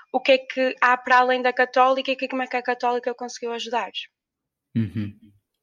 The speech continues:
Speaker 2: Ok, ok. Olha, vo-, vo-, voltando aí, diz-me, diz-me.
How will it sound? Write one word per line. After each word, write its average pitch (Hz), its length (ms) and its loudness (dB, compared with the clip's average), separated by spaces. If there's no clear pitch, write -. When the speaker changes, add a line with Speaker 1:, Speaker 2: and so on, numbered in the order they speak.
Speaker 2:
Ok, - 340 -8
ok. 107 320 -6
Olha, 135 180 6
vo-, 123 140 0
vo-, 113 260 -4
voltando 135 380 2
aí, 123 160 2
diz-me, 101 320 -4
diz-me. 92 220 -10